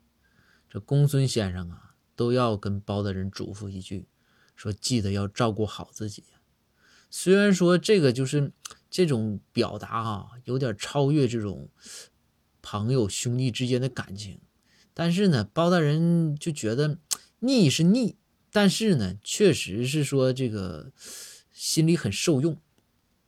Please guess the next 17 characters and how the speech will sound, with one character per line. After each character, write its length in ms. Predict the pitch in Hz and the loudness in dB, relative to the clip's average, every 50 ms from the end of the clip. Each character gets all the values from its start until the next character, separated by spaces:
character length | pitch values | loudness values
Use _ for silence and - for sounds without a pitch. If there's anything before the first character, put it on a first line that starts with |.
| _ _ _ _ _ _ _ _ _ _ _ _ _ _ _ _ | _ _ _ _ _ _ _ _ _ _ _ _ _ _ _ _
就 180 | - 113 120 | -6 -4 -4
觉 240 | 123 131 - 113 110 | -4 -2 -4 -4 -4
得 80 | 120 131 | -4 -2
这 140 | 143 175 156 | -2 0 2
句 80 | 147 | 2
话 240 | 135 - - - - | 0 -2 -4 -14 -14
特 240 | - - - 208 - | -16 -2 2 2 2
别 160 | 104 101 101 | 2 0 0
的 80 | 127 143 | 0 -2
舒 280 | - - - - - - | -2 -2 -6 -8 -10 -12
服。 120 | - _ _ _ _ _ _ _ _ _ _ _ | -20 _ _ _ _ _ _ _ _ _ _ _
于 100 | - 107 | -4 -2
是 180 | 110 113 131 127 | -2 0 0 0
啊， 260 | 107 87 67 - - _ | 0 -2 -6 -12 -16 _
有 220 | - 110 107 110 | -4 -2 -2 0
一 80 | 110 110 | -2 -2
次， 260 | - - 143 127 | -4 -4 -6 -6